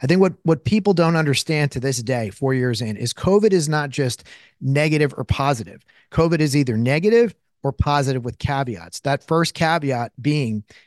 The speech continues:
uh, your viral load. It is very important to understand where you are on that scale.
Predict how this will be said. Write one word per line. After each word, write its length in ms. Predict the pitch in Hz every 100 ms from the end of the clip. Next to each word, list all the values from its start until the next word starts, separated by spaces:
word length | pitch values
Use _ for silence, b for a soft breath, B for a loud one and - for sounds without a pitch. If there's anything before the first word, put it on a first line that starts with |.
| b _ _
uh, 240 | 135 120 120
your 240 | 127 123 127
viral 420 | 120 131 151 143
load. 240 | 135 131
It 80 | 117
is 120 | 104
very 200 | - 147
important 360 | 165 - 160 143
to 40 |
understand 440 | 143 143 - 139 120
where 160 | 135
you 200 | 147 156 -
are 200 | 143 139
on 120 | 127
that 180 | 120 -
scale. 480 | - 139 117 82